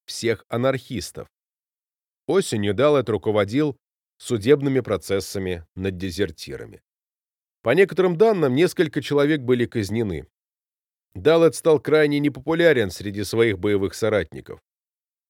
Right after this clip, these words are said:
Эти чувства, по отзыву друга Даллета, достигали почти ненависти.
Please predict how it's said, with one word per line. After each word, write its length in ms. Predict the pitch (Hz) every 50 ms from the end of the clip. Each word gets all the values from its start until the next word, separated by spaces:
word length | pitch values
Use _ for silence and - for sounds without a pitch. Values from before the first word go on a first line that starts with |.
| _ _ _ _
Эти 300 | - 135 135 120 - 143
чувства, 520 | 123 - 196 208 190 - - - 95 90 85
по 140 | - -
отзыву 640 | 113 123 135 131 120 98 80 82 101 101 98 104 104
друга 400 | 90 90 117 143 139 107 87 76
Даллета, 540 | 85 120 151 170 156 113 - - 87 78 - _ _ _ _ -
достигали 640 | 92 95 120 117 - - 135 123 135 156 156 151 143
почти 460 | 120 139 131 123 - - - 131 135
ненависти. 760 | 131 131 123 107 80 71 65 67 65 - - - - -